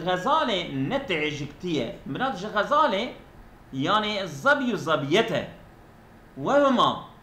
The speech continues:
ev zabi u zabiyete el muradu bil ghazali huna. Mirad ji ghazale de birda ne te'jika ghazaleye. Belki ghazala mazine. Şuma li yunasibe kibr el anzi.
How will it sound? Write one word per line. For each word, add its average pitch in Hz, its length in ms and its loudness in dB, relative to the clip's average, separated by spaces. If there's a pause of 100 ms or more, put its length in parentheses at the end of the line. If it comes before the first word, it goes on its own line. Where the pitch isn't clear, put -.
(140)
ev 185 160 2
zabi 269 380 0
u 254 40 -8
zabiyete 170 760 0 (360)
el 185 180 2
muradu 175 360 0
bil 160 140 -4
ghazali 147 380 0
huna. 123 240 -4
Mirad 147 320 -2
ji 160 80 -10
ghazale 165 500 -4
de 165 100 -8
birda 262 360 0 (220)
ne 156 200 -6
te'jika 156 440 -4
ghazaleye. 120 680 -4 (260)
Belki 220 240 -6
ghazala 160 400 0
mazine. 127 500 -4 (400)
Şuma 277 460 -4
li 160 100 -6
yunasibe 185 540 -4
kibr 262 220 -12
el 262 180 -8
anzi. 226 320 -8